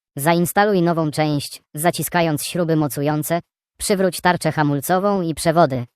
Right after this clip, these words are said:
a następnie złożenie koła. Upewnij się, że wszystkie połączenia są szczelne i mocne.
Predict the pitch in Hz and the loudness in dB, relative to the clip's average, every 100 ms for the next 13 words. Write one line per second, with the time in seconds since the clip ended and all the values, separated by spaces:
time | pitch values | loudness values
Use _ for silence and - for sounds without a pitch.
0 | _ _ - 151 160 185 175 175 156 160 | _ _ -2 0 2 0 0 0 0 0
1 | 160 156 143 127 110 120 _ _ _ _ | 2 0 0 -2 -4 -14 _ _ _ _
2 | _ - 170 220 185 156 131 147 139 _ | _ -6 0 2 4 2 0 -4 -6 _
3 | _ 143 156 - 202 - 214 180 165 147 | _ -4 -4 -2 -4 -2 -2 2 2 2
4 | 175 170 156 147 - 170 170 180 175 151 | 0 0 -2 -2 -2 2 2 2 2 2
5 | 139 - 117 | 0 -4 -10